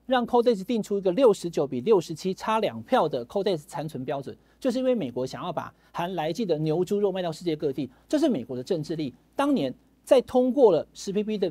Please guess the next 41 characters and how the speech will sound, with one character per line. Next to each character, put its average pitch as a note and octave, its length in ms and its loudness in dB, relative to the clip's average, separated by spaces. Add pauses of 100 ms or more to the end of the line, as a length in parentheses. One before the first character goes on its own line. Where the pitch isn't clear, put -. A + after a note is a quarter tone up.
残 - 180 -6
存 E3+ 100 -8
标 F#3+ 160 -2
准 C#3 140 -6
之 C#3+ 100 -10
后， D#3 180 -4 (160)
他 F#3 160 -10
也 B2+ 60 -10
是 C3+ 100 -14
反 A2+ 180 -12
对 C#3+ 160 -6
的。 - 140 -14 (300)
第 E4+ 140 6
三 D4+ 140 6
个 C4+ 80 0
发 B3 200 0
言 F#3+ 100 0
呢 E3+ 100 -6
是 G3 80 -8
田 D#3+ 220 -6
秋 E3 160 -4
瑾， B2 200 -12 (120)
他 G#3 120 -6
跟 G#3+ 180 -4
大 G3+ 120 -2
家 F#3 80 -6
讲 B2+ 160 -8
什 B2+ 140 -12
么？ D3+ 100 -18 (220)
他 A3+ 120 0
开 B3+ 220 0
场 F#3 160 -4
就 F#3 140 2
讲， - 220 -6 (260)
到 C4+ 180 8
现 B3+ 200 6
在 A3+ 140 6
我 B2+ 120 0
才 A#2+ 220 -8
记 C#3+ 160 -8
得， - 180 -14